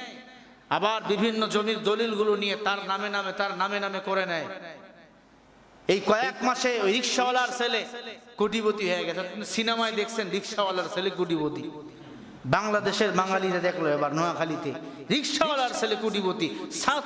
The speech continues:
দুইটা বাড়ি, বিল্ডিং, জায়গা কিনে সব শেষ করে দিয়েছে। তাকে যখন পুলিশ গ্রেফতার করলো, আনোয়ার নামে এক এমপি বাসায় ঢুকে দশ কোটি টাকা চাঁদা নিয়েছে। কয়েকটা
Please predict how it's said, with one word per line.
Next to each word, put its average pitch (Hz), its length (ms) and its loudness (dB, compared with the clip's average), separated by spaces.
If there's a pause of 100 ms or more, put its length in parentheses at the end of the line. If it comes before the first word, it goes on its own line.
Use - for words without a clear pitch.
দুইটা 208 200 2
বাড়ি, 226 400 2 (100)
বিল্ডিং, 226 460 0
জায়গা 190 280 2
কিনে 190 300 -2 (240)
সব 285 480 2 (160)
শেষ 185 200 -4
করে 139 220 -2
দিয়েছে। 123 320 -8 (1400)
তাকে 165 200 2
যখন 185 380 0
পুলিশ 170 320 2
গ্রেফতার 170 480 0
করলো, 143 680 0 (400)
আনোয়ার 175 540 2
নামে 170 200 2
এক 165 100 0
এমপি 160 420 0 (880)
বাসায় 147 360 2
ঢুকে 143 420 2 (360)
দশ 196 200 2
কোটি 185 180 2
টাকা 170 200 2
চাঁদা 160 300 2
নিয়েছে। 147 360 -2 (400)
কয়েকটা 226 460 0